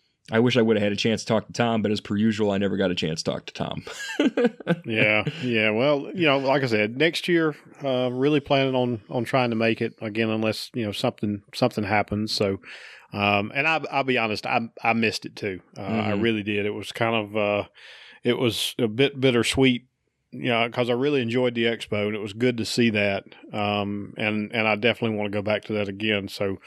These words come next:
Speaker 2: it's just one of those situations where it's, it's, it's almost impossible for me to do both. And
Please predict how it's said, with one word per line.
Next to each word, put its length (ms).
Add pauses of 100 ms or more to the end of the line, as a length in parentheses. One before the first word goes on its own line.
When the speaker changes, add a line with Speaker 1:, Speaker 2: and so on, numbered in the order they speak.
(380)
Speaker 2:
it's 160
just 200
one 120
of 60
those 160
situations 640
where 300
it's, 260
it's, 460
it's 200
almost 320
impossible 640
for 200
me 120
to 100
do 160
both. 580
And 300